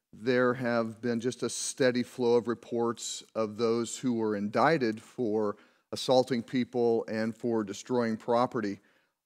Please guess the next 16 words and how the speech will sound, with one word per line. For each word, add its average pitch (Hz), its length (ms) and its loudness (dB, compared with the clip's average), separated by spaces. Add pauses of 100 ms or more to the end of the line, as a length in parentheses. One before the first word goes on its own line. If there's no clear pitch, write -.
Um, 107 360 -2
and 123 160 0
since - 360 -4
that 143 240 4
time, 113 520 -2 (840)
you 139 80 -2
know, 131 80 2
this, 127 220 0
this 123 240 -4
question 110 760 -2 (580)
about, 113 760 0
uh, 107 260 0 (100)
who 196 220 4
is 131 180 6
responsible 127 1040 -2 (260)
for, 110 480 0